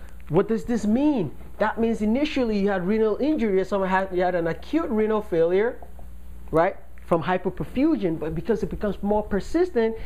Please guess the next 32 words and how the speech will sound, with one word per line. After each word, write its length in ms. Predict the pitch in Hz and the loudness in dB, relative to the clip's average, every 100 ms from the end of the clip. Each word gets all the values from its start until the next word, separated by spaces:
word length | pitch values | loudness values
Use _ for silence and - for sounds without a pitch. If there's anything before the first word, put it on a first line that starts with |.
| - | -6
if 100 | 196 | -2
I 100 | 208 | 0
keep 280 | 202 262 175 | 0 0 0
decreasing 540 | 170 269 269 262 277 247 | 0 0 -2 -2 0 0
the 80 | |
amount 760 | 190 175 185 247 277 233 - - - - | 0 0 -2 -2 0 0 -2 -6 -12 -10
of 140 | 165 - | -10 -6
fluid 280 | 226 226 | -2 0
going 200 | 165 202 | 2 2
to 100 | 190 | 0
my 160 | 170 165 | -4 -4
kidneys, 600 | - - 320 285 180 170 | -4 0 2 2 0 -2
to 180 | - 185 | -4 -2
the 60 | |
glomerulus, 580 | 165 160 170 277 277 185 | 0 0 2 2 2 0
I 80 | 180 | -4
can't 260 | - 233 180 | -2 -2 -2
filter 320 | - 294 320 285 | -2 -2 -2 -4
anything 380 | 208 214 208 208 | -4 -4 -4 -4
through 220 | - 214 | -4 -6
the 120 | 180 175 | -6 -8
tubules. 600 | - 359 392 185 135 - - - - | -2 0 2 0 -2 -8 -12 -12 -10
If 100 | - | -4
nothing's 260 | 160 247 302 | 0 0 4
getting 180 | 294 285 | 4 4
to 80 | 262 | -2
the 60 | |
tubules, 420 | - 285 262 269 | -2 0 0 -2
nothing 300 | 147 135 151 | -2 -4 -2
is 120 | 156 156 | -2 -2
coming 300 | 175 175 190 | -2 0 0
out. 400 | 226 226 - | 0 -2 -4